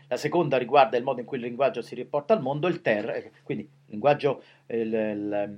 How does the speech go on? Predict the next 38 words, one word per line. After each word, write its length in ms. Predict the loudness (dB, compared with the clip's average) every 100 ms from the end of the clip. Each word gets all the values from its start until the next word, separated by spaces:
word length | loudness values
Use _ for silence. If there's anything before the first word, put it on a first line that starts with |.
| -16
il 140 | -14 -2
realismo 800 | 2 2 2 -4 -4 -2 -2 -6
più 300 | -6 -6 -4
il 140 | -6 -6
metafisico 640 | -6 -6 -6 -8 -6 -6
riguarda 640 | -2 0 0 -2 -4 -4 -12 _ _ -20 -12
il 120 | -4
mondo, 280 | 0 0 -2
ontologico 520 | -4 0 2 2 -4
riguarda 460 | -6 -6 -4 -6 -6 -14
l'esistenza 680 | -10 -10 -12 -4 -2 -2 -4
degli 260 | -6 -6 -2
enti 500 | -2 -4 -8 -10 -12 _ _ _ -20 _ -10
al 120 | -10
di 100 | -8
fuori 220 | -6 -2
della 160 | 2 4
mente 460 | 4 0 -2 -6
e 80 | -4
l'indipendenza 880 | 0 2 4 4 4 4 2 0 -4
di 100 | -8
questi 320 | -10 -10 -4
enti 320 | -4 -4 -8
al 80 | -12
di 100 | -12
fuori 220 | -10 -6
della 160 | -2 -2
mente, 420 | -2 -4 -8 -16 -16 -12
il 80 | 0
realismo 400 | 4 4 2 -2
semantico 480 | -2 0 -2 -2 -8
riguarda 380 | -2 0 0 -2
il 60 |
rapporto 340 | -8 -8 -10 -8
tra 100 | -6
linguaggio 400 | -4 -2 4 4
e 40 |
mondo, 560 | 4 0 -2 0 0